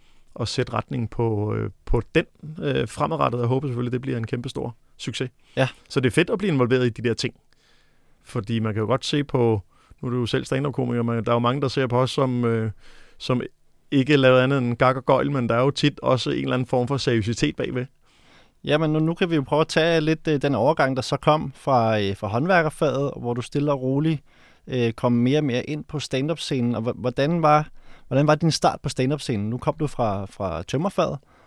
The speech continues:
Speaker 2: og pludselig vil du, øh, komme ind og optræde. Hvad var din første oplevelse?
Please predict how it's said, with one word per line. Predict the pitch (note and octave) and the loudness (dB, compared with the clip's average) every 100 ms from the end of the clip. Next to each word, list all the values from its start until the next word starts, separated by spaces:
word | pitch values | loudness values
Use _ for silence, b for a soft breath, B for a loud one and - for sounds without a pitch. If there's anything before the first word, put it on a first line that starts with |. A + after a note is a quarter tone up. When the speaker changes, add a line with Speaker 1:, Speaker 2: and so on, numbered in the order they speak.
| b | b
Speaker 2:
og | - | -12
pludselig | - A#2+ - D#3 | -4 -4 -2 -2
vil | C#3 A#2 | -2 -2
du, | A#2+ G#2+ | -2 0
øh, | G2+ G2+ | -2 -4
komme | A#2+ | -4
ind | B2 | -2
og | F2+ | -2
optræde. | G2+ - A#2+ | -2 -4 -4
Hvad | A2+ C3 | -2 0
var | C3+ | 0
din | C3 | 0
første | A#2+ B2 B2+ | 0 -2 0
oplevelse? | A#2+ C3 B2+ | -2 -4 -6